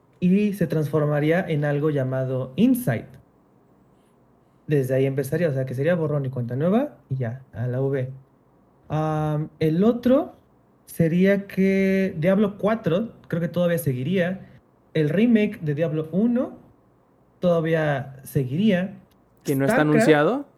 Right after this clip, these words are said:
Speaker 2: que ese es
Speaker 1: Ajá,
Speaker 2: como
Speaker 1: que no
Speaker 2: que
Speaker 1: está.
Speaker 2: el, el, uno de los insider, este, anuncios filtrados que no se han hecho, pero que, que bla, bla, bla, continúa.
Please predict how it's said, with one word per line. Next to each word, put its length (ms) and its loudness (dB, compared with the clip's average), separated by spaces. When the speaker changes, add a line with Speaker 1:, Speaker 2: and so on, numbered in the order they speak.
Speaker 2:
que 180 0
ese 140 0
es 60 0
Speaker 1:
Ajá, 80 0
Speaker 2:
como 180 2
Speaker 1:
que 40 -2
no 40 0
Speaker 2:
que 180 4
Speaker 1:
está. 140 -4
Speaker 2:
el, 300 2
el, 340 0
uno 200 2
de 60 4
los 200 2
insider, 880 2
este, 880 -10
anuncios 580 2
filtrados 640 0
que 80 -4
no 80 0
se 120 -6
han 60 0
hecho, 280 0
pero 160 -2
que, 160 -4
que 240 -12
bla, 160 0
bla, 160 4
bla, 240 -2
continúa. 520 0